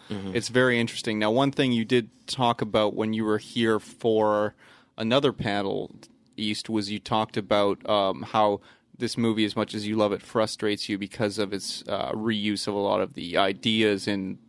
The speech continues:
Speaker 2: the eighty-nine Batman.
Speaker 1: Yeah, like the, um, like the, uh, the boardroom scene when the Joker walks in, you know, when he's in the ha, ha, ho, ha,
Speaker 2: Yeah,
Speaker 1: you know,
Speaker 2: yeah.
Speaker 1: and he kills, um,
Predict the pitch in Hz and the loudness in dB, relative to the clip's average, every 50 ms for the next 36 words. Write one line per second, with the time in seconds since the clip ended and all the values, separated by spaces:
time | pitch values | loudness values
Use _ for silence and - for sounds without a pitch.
0 | - - 117 101 101 101 - - 107 110 120 117 107 - - - - - - 50 | -10 -6 -4 -2 -2 -4 -4 -2 0 0 2 0 0 -2 -4 -4 -4 -12 -12 -12
1 | - - - 202 190 147 107 - - - - - 139 135 131 139 139 131 127 123 | -4 6 6 6 6 6 2 -2 -6 -14 -6 2 2 2 4 6 4 6 6 6
2 | 117 117 113 110 104 98 95 - - - - - _ _ _ - - - - 123 | 6 6 6 4 4 2 -2 -4 -12 -20 -20 -20 _ _ _ -12 -6 0 0 0
3 | - 123 113 - - 123 131 120 113 110 110 104 104 101 113 107 - 123 131 135 | 0 0 -4 -4 -2 2 4 4 6 6 6 4 4 2 0 2 4 6 6 6
4 | 131 131 135 127 123 113 - - 123 120 120 120 120 117 117 120 117 113 110 - | 6 6 4 4 6 4 4 4 4 2 2 2 0 0 0 0 2 2 2 2
5 | - 117 113 - - 120 117 113 110 110 110 - - 120 113 113 110 110 110 - | 2 0 0 2 0 2 2 4 2 2 0 0 -2 0 0 0 -2 -2 -6 -10
6 | - - - - - 113 107 104 101 104 113 113 113 104 104 107 104 104 101 110 | -16 -20 -12 -2 0 2 2 4 4 4 2 0 0 0 0 2 2 2 2 2
7 | 104 95 - - - 113 95 71 - - - - - - - 120 104 - 58 - | 0 0 0 2 4 4 4 4 0 -6 -10 -10 -8 0 0 0 0 0 -4 -10
8 | - - - - - 170 156 110 58 - - - - - - - - - - 113 | -14 -14 -10 -2 2 4 4 4 2 -4 -8 -12 -14 -10 -10 -10 -8 -6 -4 0
9 | 110 98 117 110 104 101 107 131 85 80 71 - - - - 117 120 117 110 113 | 2 4 4 4 4 4 2 0 -2 -4 -8 -10 -14 -14 -6 -2 0 0 0 0
10 | - - 123 110 110 110 107 110 110 107 104 101 98 98 95 90 87 | 0 0 0 2 2 2 2 0 2 2 2 2 2 0 -2 -4 -6